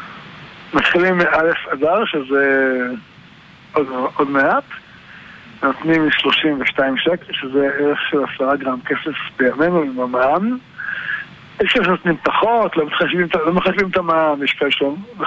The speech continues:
אבל בגמרא משמע שנותנים לא רק את הכסף, אלא גם את קלבון, זאת אומרת, גם את ה-, עמלות וכולי.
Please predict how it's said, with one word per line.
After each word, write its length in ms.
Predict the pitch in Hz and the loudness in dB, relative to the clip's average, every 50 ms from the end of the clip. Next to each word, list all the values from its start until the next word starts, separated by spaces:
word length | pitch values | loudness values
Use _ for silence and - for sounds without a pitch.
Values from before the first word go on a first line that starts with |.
| - - - - | -2 -2 -2 -2
אבל 180 | - - 170 165 160 170 196 277 427 480 480 466 - - - - - - - - - - - - - - - - - - - - - - | 0 0 0 0 -2 -2 -6 -8 -10 -12 -16 -18 -20 -20 -20 -20 -20 -20 -20 -20 -20 -20 -18 -18 -18 -18 -18 -18 -18 -18 -18 -8 -4 -2
בגמרא 380 | 147 139 143 151 160 180 190 | 0 2 2 2 4 2 2
משמע 300 | 185 185 180 170 147 185 | 2 2 0 -2 -2 -6
שנותנים 440 | 156 - 175 156 - - 180 180 175 | -6 -4 -6 -6 -4 -2 -2 0 0
לא 80 | 170 170 | 0 0
רק 220 | 165 143 139 - | -2 -2 -4 -6
את 120 | 185 - - | -6 -6 -6
הכסף, 300 | 151 - 202 180 170 190 | -4 -2 -2 -2 -2 -2
אלא 160 | 170 165 160 | -2 0 0
גם 180 | 147 160 151 | 0 0 -2
את 60 | 156 151 | -4 -6
קלבון, 540 | - - 147 147 135 127 127 156 160 151 139 | -4 -2 -2 -2 -2 0 0 0 2 0 0
זאת 100 | 123 - | -4 -6
אומרת, 140 | 147 139 135 - - - | -8 -8 -8 -6 -2 -2
גם 180 | 151 151 156 | 0 0 0
את 120 | 156 151 - | -2 -2 -2
ה-, 160 | 147 - - 151 147 147 143 135 - - - - - - - - - - - - - - - - - - - - | -2 0 0 2 2 2 0 -2 -6 -12 -20 -20 -20 -20 -20 -20 -20 -20 -20 -18 -14 -12 -12 -12 -12 -8 -6 -4
עמלות 420 | - 147 147 156 180 190 185 - - - - | 0 2 2 4 4 4 2 0 -2 -6 -8
וכולי. 360 | 143 - - 160 156 147 139 | -6 -4 0 0 0 0 0